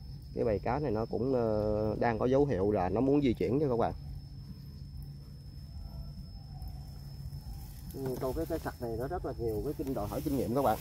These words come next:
Mình nhìn con cá là mình phải biết. Khi nào con cá mà nó muốn di chuyển á, các bạn dễ biết lắm.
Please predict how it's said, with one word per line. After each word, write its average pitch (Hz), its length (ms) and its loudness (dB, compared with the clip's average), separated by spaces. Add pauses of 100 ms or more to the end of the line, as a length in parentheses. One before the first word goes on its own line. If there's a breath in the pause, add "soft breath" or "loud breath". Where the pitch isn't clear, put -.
(140)
Mình 117 140 6
nhìn 110 200 8
con 131 100 8
cá 143 180 4
là 180 60 8
mình 113 160 6
phải 120 100 6
biết. 160 180 6 (840 loud breath)
Khi 135 100 2
nào 117 120 2
con 120 160 0
cá 151 280 -2
mà 147 120 0
nó 127 80 0
muốn 165 200 2
di 147 100 2
chuyển 110 240 0
á, 180 60 0
các 156 160 0
bạn 110 200 2
dễ 107 120 4
biết 185 180 2
lắm. - 100 0